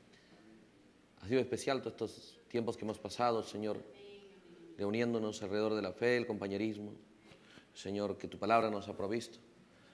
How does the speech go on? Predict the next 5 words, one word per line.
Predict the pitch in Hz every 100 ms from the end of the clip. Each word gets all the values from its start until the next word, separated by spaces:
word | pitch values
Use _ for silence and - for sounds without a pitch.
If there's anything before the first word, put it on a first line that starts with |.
| - - -
con | 95
tus | 98 -
hijos. | 139 131 127 - - - - - - 170 175 175 175 156 139 135 - - - - - - 90
Seguro, | 104 104 113
Señor, | 101 101 101 98